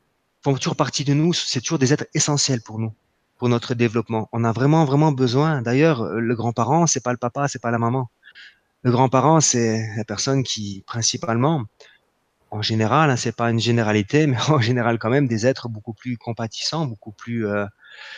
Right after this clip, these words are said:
euh, conscients que c'est des petits-enfants. Ma grand-mère disait tout le temps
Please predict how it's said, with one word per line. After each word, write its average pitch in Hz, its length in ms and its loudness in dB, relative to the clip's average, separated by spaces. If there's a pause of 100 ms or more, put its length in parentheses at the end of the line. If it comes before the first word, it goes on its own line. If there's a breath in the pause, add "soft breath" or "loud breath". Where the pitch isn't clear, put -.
(300 loud breath)
euh, 76 320 -8
conscients 127 580 2
que 110 120 -4
c'est - 160 0
des 104 120 -2
petits-enfants. 107 640 0
Ma 101 140 2
grand-mère 113 360 4
disait 113 180 4
tout 110 120 -4
le 104 60 -4
temps 160 320 4